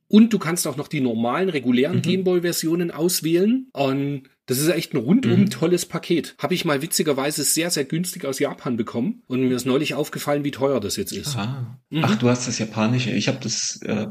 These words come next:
Speaker 2: pal, also das deutsche R-Type D X.
Speaker 1: Also da tatsächlich, ich find schon, wenn man Ballerspiele auf dem Gameboy mag,
Speaker 2: Mhm.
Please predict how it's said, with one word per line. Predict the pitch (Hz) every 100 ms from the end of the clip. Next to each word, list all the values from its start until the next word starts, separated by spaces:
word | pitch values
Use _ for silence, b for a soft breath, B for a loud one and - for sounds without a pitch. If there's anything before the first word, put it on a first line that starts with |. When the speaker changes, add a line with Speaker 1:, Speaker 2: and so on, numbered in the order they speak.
| -
Speaker 2:
pal, | - - 127 123 - - - -
also | 123 120
das | -
deutsche | 117 110 113 120 110 - _
R-Type | 104 110 - 113 107 -
D | 120 104
X. | 107 - - - -
Speaker 1:
Also | 123 131
da | 123 156 180 B B
tatsächlich, | - 143 190 214 226 - B B
ich | -
find | - 226 277
schon, | - 165 208 240
wenn | 190 160
man | 156 139
Ballerspiele | 151 233 220 - 190 139
auf | 131
dem | 127
Gameboy | 120 202 214 196
mag, | 147 117 151 233 - -
Speaker 2:
Mhm. | 107 120 127